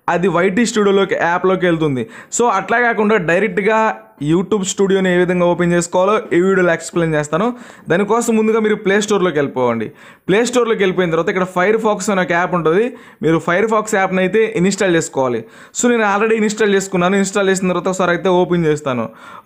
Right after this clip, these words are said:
ఓపెన్ చేస్తే యాప్ ఇంటర్ఫేస్ ఈ విధంగా ఉంటుంది. Welcome to Firefox అనేది. కిందికి ఇట్లా స్క్రోల్ చేస్తా ఉండంటే ఇక్కడ స్టార్ట్ బ్రౌజింగ్ అనేది దీని మీద క్లిక్ చేసుకోవాలి. దీని మీద క్లిక్ చేస్తే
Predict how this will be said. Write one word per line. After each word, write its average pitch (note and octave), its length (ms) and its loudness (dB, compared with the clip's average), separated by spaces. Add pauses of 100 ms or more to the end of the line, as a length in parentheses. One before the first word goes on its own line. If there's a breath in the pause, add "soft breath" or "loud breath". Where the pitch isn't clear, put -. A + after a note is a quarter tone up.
(200)
ఓపెన్ B3 280 2
చేస్తే A#3 260 0 (180)
యాప్ F#3 240 0
ఇంటర్ఫేస్ F#3+ 460 0
ఈ - 60 2
విధంగా F3 300 0
ఉంటుంది. D#3+ 300 0
Welcome F3+ 400 0
to F#3 60 2 (120)
Firefox E3 480 0
అనేది. A#2 240 -4 (440 loud breath)
కిందికి A3 300 0
ఇట్లా A3+ 180 0
స్క్రోల్ G3+ 320 2
చేస్తా G3+ 340 0
ఉండంటే E3 260 -2
ఇక్కడ E3+ 120 -2 (600 loud breath)
స్టార్ట్ G#3 520 0 (240)
బ్రౌజింగ్ F3+ 380 2
అనేది E3 180 0
దీని F3 120 0
మీద E3 80 -6 (100)
క్లిక్ E3 220 -4
చేసుకోవాలి. C3 420 -2 (280 loud breath)
దీని F#3 160 0
మీద B3 100 2 (100)
క్లిక్ A3 240 -2
చేస్తే A3+ 160 0